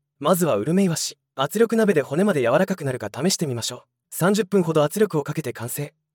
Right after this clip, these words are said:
イワシの甘露煮。明日の朝食用です。長い時間煮ると崩れやすい魚なのですが、なんとか形を保っています。果たして骨ごと食べることができるのか、明日のお楽しみです。もう一つは珍しい魚。メヒカリと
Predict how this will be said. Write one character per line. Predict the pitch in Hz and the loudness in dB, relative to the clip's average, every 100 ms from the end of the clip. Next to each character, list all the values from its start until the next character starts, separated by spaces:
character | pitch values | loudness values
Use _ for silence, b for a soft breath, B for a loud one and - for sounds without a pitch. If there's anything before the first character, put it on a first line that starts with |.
| _ | _
イ | 127 | 0
ワ | 151 | 2
シ | 190 202 | 4 2
の | |
甘 | 180 165 | 0 0
露 | 160 | -2
煮。 | 151 - _ _ _ - | -4 -8 _ _ _ -6
明 | 131 | -4
日 | - | 2
の | 202 | 0
朝 | - 170 | 2 -2
食 | 175 170 | -2 0
用 | 160 | 0
で | 151 | -2
す。 | - - _ _ | -8 -12 _ _
長 | 123 151 220 | 0 4 4
い | |
時 | 165 | 2
間 | 160 147 | 0 -2
煮 | 139 | -2
る | 151 | -2
と | 131 | -6
崩 | 127 156 | -4 2
れ | 208 | 4
や | |
す | 202 214 | 4 2
い | |
魚 | 170 170 165 | 0 0 0
な | 160 | 0
の | |
で | 139 | -2
す | - | -4
が、 | 113 | -6
な | 98 160 | -2 -2
ん | |
と | 202 | -2
か | 147 | -4
形 | 127 143 - | -6 -6 -2
を | 170 | -2
保 | 165 | -2
っ | 175 | -4
て | - | -4
い | 120 | -6
ま | |
す。 | 113 - _ _ _ | -8 -10 _ _ _
果 | - | -2
た | 202 | 0
し | - | 2
て | 139 | 0
骨 | 131 185 | 2 0
ご | 196 | 0
と | |
食 | 175 160 | -2 2
べ | 208 | 2
る | |
こ | 185 | 0
と | 160 | -4
が | 123 | -4
で | 107 | -6
き | 151 | -6
る | 147 | -6
の | |
か、 | 123 120 _ _ | -8 -16 _ _
明 | 131 | -6
日 | - 202 | -2 2
の | 180 | 2
お | |
楽 | 165 165 | 2 -2
し | - | 0
み | 156 | -2
で | |
す。 | 143 - - _ _ - | -4 -10 -14 _ _ -2
も | 143 208 | 4 4
う | |
一 | 214 | 2
つ | 214 165 | -2 0
は | 110 | 0
珍 | 110 180 196 | 0 0 0
し | 214 | 0
い | |
魚。 | 185 123 110 120 _ _ _ | -2 -6 -12 -16 _ _ _
メ | 127 139 | 0 0
ヒ | - | 2
カ | - | 0
リ | |
と | 226 | 2